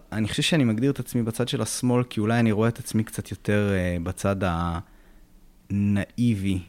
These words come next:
מבחינת הסכסוך. אני חושב ש-, אמ, לסיים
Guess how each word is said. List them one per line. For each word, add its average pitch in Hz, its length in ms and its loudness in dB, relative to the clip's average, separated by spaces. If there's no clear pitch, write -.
מבחינת 101 540 -2
הסכסוך. 92 840 -4
אני 117 200 2
חושב 131 380 0
ש-, - 240 -2
אמ, 90 520 -2
לסיים 117 840 2